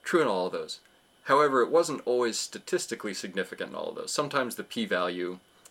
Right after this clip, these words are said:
which is what they used to assess statistical significance, was just, uh,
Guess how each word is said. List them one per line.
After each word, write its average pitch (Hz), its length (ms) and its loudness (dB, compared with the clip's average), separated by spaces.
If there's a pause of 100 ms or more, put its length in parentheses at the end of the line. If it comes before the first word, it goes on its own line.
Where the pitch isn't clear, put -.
which 95 180 -6
is 87 80 -8
what 92 160 -2 (140)
they 104 100 -2
used 98 320 -6
to 104 80 -8
assess 95 280 -2
statistical - 560 -8
significance, 92 800 -8 (440)
was 101 220 -2
just, - 420 0 (220)
uh, 95 160 -2